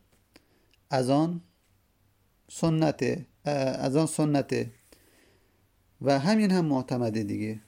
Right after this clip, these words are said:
پس برای نماز اولی قول معتمد این بود که اذان می‌ده. ح-، حالا نماز اولی اذان داد، اقامه هم کرد، تمام شد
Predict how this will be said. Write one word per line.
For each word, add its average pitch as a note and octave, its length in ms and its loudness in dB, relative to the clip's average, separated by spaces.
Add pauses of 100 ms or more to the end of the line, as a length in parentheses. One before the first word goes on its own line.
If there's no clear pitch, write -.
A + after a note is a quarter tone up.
(440)
پس C3 180 -4
برای D3+ 300 4
نماز D#3 320 2
اولی D#3+ 680 2 (680)
قول E3+ 200 4
معتمد E3 500 0
این F#3 200 0
بود F#3+ 160 -2
که G3 280 0
اذان D#3+ 460 0 (440)
می‌ده. A#2 480 -2 (400)
ح-، - 60 -6
حالا D#3 360 2
نماز F#3 320 2
اولی F3+ 540 2 (320)
اذان D#3+ 400 2
داد، A#2+ 340 0 (1400)
اقامه D3+ 440 0
هم E3 180 2
کرد، G#3+ 460 0 (1300)
تمام G#3+ 320 4
شد A#3 320 2